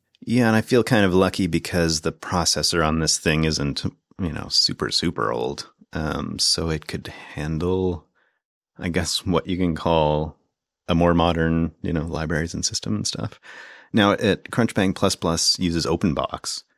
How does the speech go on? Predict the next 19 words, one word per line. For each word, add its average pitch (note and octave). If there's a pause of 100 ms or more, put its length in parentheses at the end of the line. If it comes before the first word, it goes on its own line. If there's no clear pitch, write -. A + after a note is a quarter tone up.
(300)
for D#2
its -
desktop -
environment. C#2
So -
it's - (100)
pretty -
darn D#2
lightweight. D2+ (280)
And F#2+
I E2
ended A#2+
up - (260)
learning G#2
to D#2+
love E2
it. -
Like, E2
the, D2